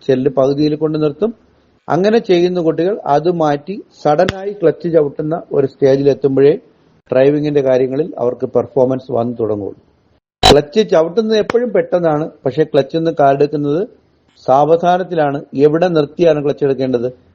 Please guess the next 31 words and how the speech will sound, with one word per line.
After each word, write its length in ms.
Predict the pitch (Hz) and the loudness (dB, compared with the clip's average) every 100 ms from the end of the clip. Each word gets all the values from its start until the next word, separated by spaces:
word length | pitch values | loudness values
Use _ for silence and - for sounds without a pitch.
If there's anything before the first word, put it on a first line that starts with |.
| _ _ - | _ _ -2
ഹാഫ് 200 | 117 - | -2 -2
ക്ലച്ച്. 260 | - - _ _ _ _ _ _ _ - | -14 -14 _ _ _ _ _ _ _ -2
അപ്പൊ 120 | 165 160 | -2 2
ഹാഫ് 260 | 147 202 - | 2 2 0
ക്ലച്ച് 220 | 233 226 | -2 -2
എന്ന് 100 | 226 | -4
പറഞ്ഞാൽ 220 | 202 214 226 | -4 -2 0
വണ്ടി 220 | 170 185 185 170 | 0 0 -2 -2
മൂവ് 200 | 175 170 | -2 -2
ചെയ്യുന്ന 220 | 175 165 156 | -2 -2 0
ഭാഗമാണ്, 300 | 135 123 110 | 0 -2 -6
ക്ലച്ചിന്റെ 340 | 143 131 147 143 135 | -6 -2 0 2 2
ബൈറ്റിംഗ് 320 | 131 147 143 | 0 -4 0
പോയിന്റ് 260 | 147 143 143 | 2 2 -2
ആണ്. 80 | 165 - _ _ _ - | -6 -10 _ _ _ -8
വിശദമായ 460 | 131 180 175 170 170 156 | -2 2 2 2 2 0
വീഡിയോ 220 | 151 156 147 | 0 0 0
നമ്മൾ 160 | 147 143 | -2 0
ഗ്രൂപ്പിനകത്തിട്ടുണ്ട്. 540 | 131 139 139 123 101 113 | 0 0 -2 -2 -6 0
അപ്പൊ 100 | 143 143 | 2 2
എപ്പോഴും 280 | - 247 247 | 0 0 2
നമ്മൾ 140 | 220 208 | 2 0
ക്ലച്ച് 220 | 160 143 175 | -2 0 0
എടുക്കുമ്പോഴും 460 | 156 156 151 175 156 - _ _ - | 0 0 0 0 -2 -12 _ _ -2
ക്ലച്ചിന്റെ 440 | 151 151 180 185 151 | -2 0 0 2 2
ബൈറ്റിംഗ് 440 | 147 165 - 196 175 | 2 0 -4 -4 0
പോയിന്റിൽ 280 | 156 151 151 135 | 0 0 -2 -4
നിർത്തി 300 | 151 - 214 180 | -6 -4 -2 0
മാത്രമേ 340 | 147 147 139 143 - | 0 -2 -6 -6 -6
എടുക്കാൻ 240 | - 113 107 | -6 -6 -8
പറ്റൂ. 200 | 175 | -16